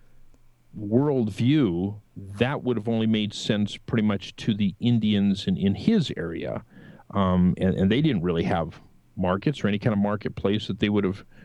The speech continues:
shopped at. And, and of course, he didn't know anything about the Mesoamerican Indians. And so, uh, now that we are, are fairly certain that's where the Book of Mormon would have taken place, uh, he would not have a clue of what the people in ancient Mesoamerica,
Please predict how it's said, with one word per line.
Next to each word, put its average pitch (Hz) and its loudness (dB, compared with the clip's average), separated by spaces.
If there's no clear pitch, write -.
shopped - -2
at. 80 -2
And, 82 -4
and 92 0
of 90 -4
course, - -2
he 107 -2
didn't 92 2
know 123 2
anything 95 0
about 90 -2
the 95 -4
Mesoamerican 101 0
Indians. 98 0
And 95 -2
so, 98 0
uh, 90 0
now 101 2
that 98 -2
we 95 0
are, 90 0
are 98 -8
fairly 98 0
certain 95 -2
that's 92 -2
where 92 0
the 87 0
Book 92 -4
of 92 2
Mormon 92 2
would 98 4
have 85 0
taken 85 0
place, - -2
uh, 80 -4
he - 0
would 190 2
not 90 2
have 110 0
a - -6
clue - -4
of 90 -6
what 92 -4
the 92 -2
people 98 0
in 101 -2
ancient 98 0
Mesoamerica, 82 -2